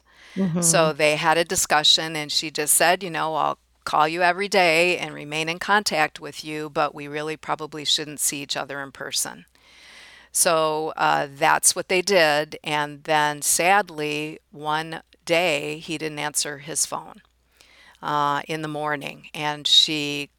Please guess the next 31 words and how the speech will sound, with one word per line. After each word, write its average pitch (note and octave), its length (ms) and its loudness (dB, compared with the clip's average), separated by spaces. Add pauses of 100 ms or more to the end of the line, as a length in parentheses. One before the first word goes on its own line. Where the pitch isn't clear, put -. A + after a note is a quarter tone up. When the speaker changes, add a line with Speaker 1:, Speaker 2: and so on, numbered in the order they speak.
Speaker 2:
called D#3+ 500 4
later D#3+ 300 0
that D#3+ 240 4
afternoon, E3 720 -2
still D3+ 340 -2
didn't D3 360 -6
answer. D3 680 -6 (640)
And D#3 240 -2
so D3+ 460 2
she - 200 4
sent D#3+ 340 0
her D#3 160 -8
husband F3+ 460 0
to D3 80 -8
check - 360 -2
on D3 200 0
him. D3 460 -6 (420)
And D3+ 560 0
unfortunately, D#3+ 760 -4
her D#3 120 -6
father D3 380 0
was C#3+ 220 -2
found D3 240 -4
to D#3 60 -6
have C#3+ 180 -6
passed C#3+ 340 -2
away C#3+ 380 -14 (320)
by D3+ 180 2
himself D3+ 640 -2 (100)
at D3+ 240 -4
home. C#3+ 520 -8